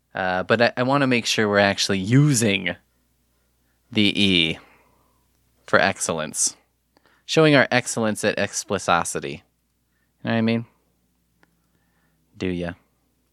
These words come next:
You don't know what I mean. If you said, if you answered yes to, "Yes, I do know what you mean," you're a damn liar.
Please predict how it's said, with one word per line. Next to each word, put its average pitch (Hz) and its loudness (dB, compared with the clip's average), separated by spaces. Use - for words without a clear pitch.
You 127 -2
don't 196 0
know 107 2
what 92 2
I 85 -4
mean. 85 -8
If - -8
you 180 -4
said, 208 0
if - -4
you 262 -2
answered 214 -2
yes 110 0
to, 104 -8
"Yes, 104 -6
I 98 -4
do 101 -8
know 98 -8
what 92 -8
you 87 -14
mean," 90 -12
you're 85 -14
a 85 -12
damn 131 -4
liar. 95 2